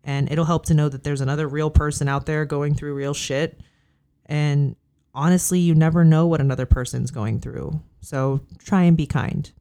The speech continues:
And all of my podcasts aren't gonna be this weird, like, self-help vibe that I'm putting out right now. I'm, I'm gonna be here to entertain you also. So if you're looking for some laughs, maybe an escape from the daily grind, whatever that is for you.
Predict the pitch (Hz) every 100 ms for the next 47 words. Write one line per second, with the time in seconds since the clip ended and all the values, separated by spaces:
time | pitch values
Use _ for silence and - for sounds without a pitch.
0 | _ _ _ _ _ _ _ _ _ _
1 | _ _ _ _ - 170 175 202 220 202
2 | 190 170 160 156 - 147 131 151 147 139
3 | 131 139 147 143 131 - 147 131 160 127
4 | 147 147 147 151 156 143 147 - 135 143
5 | 143 139 143 156 160 156 - _ - 143
6 | 143 143 147 151 147 151 151 139 143 143
7 | 165 151 151 139 135 151 143 190 - 135
8 | 135 - _ _ _ 151 156 151 151 156
9 | 156 156 160 147 139 135 151 - - 147
10 | 139 139 135 143 - _ - 151 139 -
11 | 151 143 - - 151 143 143 139 135 139
12 | 131 143 151 165 - - 147 139 139 135
13 | 135 135 - 135 135 131 151